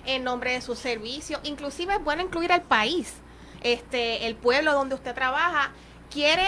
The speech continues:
un consejito adicional? Mire, hay maneras de usted, si a usted a veces no, no entiende qué palabras claves va a poner, en esa descripción, usted puede entrar a Google AdWords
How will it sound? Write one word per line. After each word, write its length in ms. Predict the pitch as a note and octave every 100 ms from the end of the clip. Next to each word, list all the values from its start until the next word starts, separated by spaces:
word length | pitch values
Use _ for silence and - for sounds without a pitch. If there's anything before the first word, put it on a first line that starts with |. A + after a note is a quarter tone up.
| F#4+
un 200 | F#4 F#4+
consejito 600 | F#4 F#4 F#4 F4+ F4+ F4
adicional? 560 | F4 F4 F4 F4+ F#4 D#4
Mire, 260 | B3+ A#3 A3
hay 240 | B3+ C#4+ E4
maneras 480 | E4 E4+ F#4 F4
de 80 | C4+
usted, 400 | B3 - C#4 D#4 D4+
si 180 | - C4+
a 80 | A#3+
usted 300 | A3 C4+ D#4+
a 80 | E4
veces 380 | E4+ F4 E4+ D#4
no, 300 | C#4+ C#4+ C#4+
no 100 | C#4+
entiende 540 | C#4+ D4+ D#4+ D#4 D4+ - -
qué 100 | C#4
palabras 440 | D#4+ D#4 D#4+ D#4 -
claves 340 | D4+ D#4 D#4 C4+
va 60 | C#4+
a 60 |
poner, 360 | D4 D4+ A#3 F#3+ - - -
en 120 | B3
esa 200 | B3 D#4
descripción, 960 | D4+ D4+ - C#4 C4+ - - C#4 G3 G3 - - - - - -
usted 280 | B3+ C#4+ C4+
puede 240 | E4 F4
entrar 340 | F4 F4 F#4 F4+
a 120 | C4
Google 400 | A3+ C4+ E4 E4+
AdWords 680 | D#4+ G4 F4 A3+ C3 -